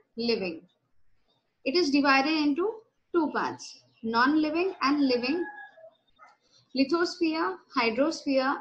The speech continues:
and atmosphere form the non-living part, while plants, animals, and microorganisms are included in the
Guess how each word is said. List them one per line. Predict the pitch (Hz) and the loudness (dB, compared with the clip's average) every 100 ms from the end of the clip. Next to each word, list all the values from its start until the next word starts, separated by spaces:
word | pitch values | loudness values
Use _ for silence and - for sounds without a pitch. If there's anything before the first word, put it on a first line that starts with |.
| - | -2
and | 269 | 0
atmosphere | 254 269 277 339 - 262 240 277 320 - | -2 0 0 0 -2 -4 -2 -2 -4 -6
form | 269 269 294 311 | 0 2 4 2
the | 262 285 427 - - | 2 0 -2 -8 -10
non-living | 226 226 226 254 277 311 349 349 | -4 0 0 0 -2 0 0 2
part, | 277 370 - _ _ _ | 0 0 -8 _ _ _
while | 208 214 208 | 0 0 0
plants, | 214 226 247 359 381 - | -2 0 0 0 -4 -4
animals, | 233 220 226 247 339 | -2 0 0 0 0
and | 339 294 | 0 -2
microorganisms | 233 226 233 302 302 277 - 240 233 220 233 226 269 359 466 - - - _ | 0 -4 -4 -4 -2 -4 -6 -2 -2 -2 -4 -4 -4 -4 -6 -16 -20 -20 _
are | 240 233 | 0 0
included | 254 247 240 262 269 254 247 | -4 -8 -4 0 0 0 0
in | 240 233 | 0 0
the | 269 | -2